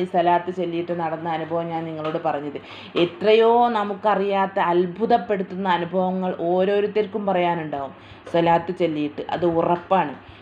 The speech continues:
എൻ്റെ കാര്യം തന്നെ ഞാൻ നിങ്ങളോട് പറഞ്ഞിട്ടുണ്ട്. ഒരു പണ-, പണം ഒരുപാടുള്ള ആൾക്കാരിപ്പോൾ ഉംറക്ക്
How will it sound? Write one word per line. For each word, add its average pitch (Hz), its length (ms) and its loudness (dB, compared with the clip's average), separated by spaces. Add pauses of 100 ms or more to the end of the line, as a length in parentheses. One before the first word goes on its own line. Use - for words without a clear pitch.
(260)
എൻ്റെ 202 300 4
കാര്യം 214 320 6
തന്നെ 196 200 -4
ഞാൻ 196 140 -2
നിങ്ങളോട് 180 380 2
പറഞ്ഞിട്ടുണ്ട്. 165 640 -2 (400)
ഒരു 190 160 4 (480)
പണ-, 175 300 2 (140)
പണം 185 340 2
ഒരുപാടുള്ള 220 720 4 (120)
ആൾക്കാരിപ്പോൾ 190 640 0
ഉംറക്ക് 180 360 -2